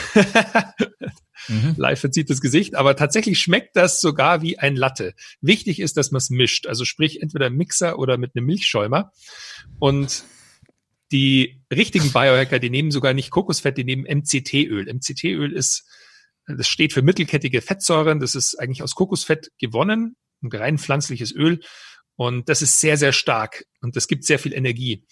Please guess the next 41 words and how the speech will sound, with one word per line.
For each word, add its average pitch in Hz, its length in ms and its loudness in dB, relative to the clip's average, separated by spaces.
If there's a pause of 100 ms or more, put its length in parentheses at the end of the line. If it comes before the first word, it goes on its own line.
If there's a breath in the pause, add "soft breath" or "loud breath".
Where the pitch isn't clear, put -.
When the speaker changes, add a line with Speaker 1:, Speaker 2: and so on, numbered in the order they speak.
(100)
Speaker 2:
Mhm. 107 280 0
Speaker 1:
Und 165 100 0
was 156 140 2
dieser 175 240 2
Kaffee 151 240 -2
bewirkt 143 460 2
ist, - 420 -2
er 123 420 0
hält 151 380 0
deinen 123 220 -2
Blutzucker 147 380 0
stabil, 117 600 -4
weil 120 200 -2
allein 135 280 2
wenn 147 80 0
du 135 80 0
Kaffee 147 240 -6
mit 120 160 -4
Milch 180 260 2
trinkst, 139 360 -2
da - 20 -6
ist 120 140 -6
ja 113 80 -2
schon 123 240 -6 (100)
Laktose 123 520 0
drin 95 200 -8
in 95 80 -12
der 90 80 -10
Milch, 87 140 -10
Speaker 2:
Ja, 85 80 -4
Speaker 1:
also 80 140 -4
Speaker 2:
ja. 101 40 -2
Speaker 1:
Milchzucker. 113 520 -4 (580 loud breath)
Und 110 100 -12
da 110 60 -6
hast 123 160 -4
du 131 40 -2
einen 113 60 -4
leichten 120 320 -2
Blutzuckeranstieg. 139 880 -4
Und 107 280 -12